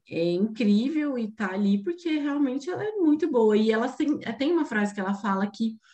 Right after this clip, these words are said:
em muitos momentos ela pensava que em algum momento alguém ia descobrir que ela não era tudo aquilo, que ela era uma fraude e que ela não merecia, me-, merecia nada tá ali,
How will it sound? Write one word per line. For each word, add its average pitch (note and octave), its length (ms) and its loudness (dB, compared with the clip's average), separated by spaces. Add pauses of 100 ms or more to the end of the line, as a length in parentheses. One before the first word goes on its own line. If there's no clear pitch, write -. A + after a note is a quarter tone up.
(440)
em A#3+ 140 2
muitos C#4+ 320 6
momentos B3 340 0
ela G#3 200 0
pensava G#3 840 0
que G#3 260 -2
em G3+ 120 2
algum G3 160 2
momento G3+ 400 0
alguém G#3+ 280 0
ia G#3 60 -2
descobrir G3+ 440 -4
que - 120 -10
ela G3+ 160 0
não G3 220 0
era G3 160 0
tudo G3+ 180 -6
aquilo, G#3+ 540 -2
que - 80 -6
ela F#3+ 100 0
era F3+ 140 -2
uma G3 140 2
fraude G#3 560 -2 (280)
e - 60 -10
que - 80 -2
ela G3+ 140 4
não G#3+ 80 4
merecia, A3 500 0 (320)
me-, G3 380 2
merecia G3+ 480 0
nada A3 520 0
tá G3+ 160 0
ali, G3+ 460 2